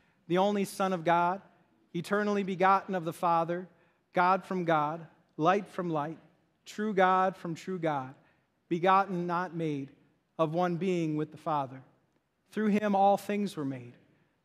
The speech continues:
For us and for our salvation, he came down from heaven, was incarnate of the Holy Spirit and the Virgin Mary,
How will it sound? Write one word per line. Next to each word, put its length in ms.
For 200
us 320
and 120
for 180
our 180
salvation, 720
he 160
came 280
down 320
from 160
heaven, 320
was 200
incarnate 540
of 100
the 60
Holy 380
Spirit 600
and 120
the 60
Virgin 440
Mary, 340